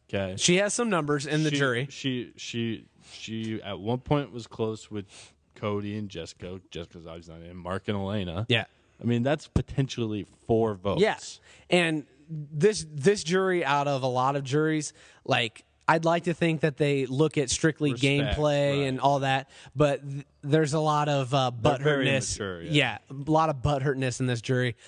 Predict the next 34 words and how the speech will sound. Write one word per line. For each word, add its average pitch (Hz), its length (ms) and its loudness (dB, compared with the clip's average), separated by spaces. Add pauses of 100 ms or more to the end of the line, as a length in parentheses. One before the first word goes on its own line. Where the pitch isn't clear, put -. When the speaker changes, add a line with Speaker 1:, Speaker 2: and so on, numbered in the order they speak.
(160)
Speaker 2:
I 123 120 4
could 131 140 -2
see 143 140 2
him 127 160 0
voting 131 300 0
with 123 160 -2
emotion. 120 540 0 (340)
But, 139 300 4
um, 127 260 0
anyway, 147 400 2
so 131 340 0 (640)
my 156 200 4
mom's 196 440 0
is, 147 380 0
my 151 180 4
mom's 175 320 0
saying 139 400 0
that 123 320 0 (180)
she - 320 0
thinks 151 380 0
that 131 320 0 (460)
he's 151 200 4
gonna 170 180 4
take 156 280 0
Kevin 165 300 2
to 139 40 -2
the 127 140 0
end 123 200 0
because 127 440 0
Kevin 190 360 2
can't 160 320 0
argue 139 500 2
and 123 120 -2
say, 127 380 2